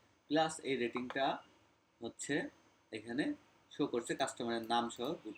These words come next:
প্রোডাক্ট। অর-, এবং এই যে সেলার অ্যাকাউন্ট, আপনাদের সেলার অ্যাকাউন্ট, সেই, সেই সেলার অ্যাকাউন্টেও আপনার একটা রেটিং যোগ হবে। অর্থাৎ এই প্রোডাক্টের প্রতি পরবর্তী কাস্টমারদের একটা ভালো আস্থা এবং ভালো কিছু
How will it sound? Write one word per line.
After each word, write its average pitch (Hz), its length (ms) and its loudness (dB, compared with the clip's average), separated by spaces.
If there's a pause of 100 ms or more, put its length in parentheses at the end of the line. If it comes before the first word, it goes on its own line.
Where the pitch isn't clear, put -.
প্রোডাক্ট। - 260 -6 (400)
অর-, 123 120 -4 (100)
এবং 156 320 6 (480)
এই 196 160 6
যে 185 160 4
সেলার 147 360 8
অ্যাকাউন্ট, 104 440 0
আপনাদের 123 380 -4
সেলার 120 360 0
অ্যাকাউন্ট, 117 420 0
সেই, 147 320 4 (180)
সেই 151 260 2
সেলার 147 300 2
অ্যাকাউন্টেও 143 640 0
আপনার 113 220 -6
একটা 107 240 -8
রেটিং 151 320 -4
যোগ 101 240 -2
হবে। - 180 -10 (760)
অর্থাৎ 165 440 4
এই 147 100 4
প্রোডাক্টের 143 420 2
প্রতি 180 360 -2 (160)
পরবর্তী 160 400 2
কাস্টমারদের 123 680 -2
একটা 120 300 -4
ভালো 101 280 -2
আস্থা 127 560 -2
এবং 98 280 -2
ভালো 107 300 -4
কিছু 101 400 -6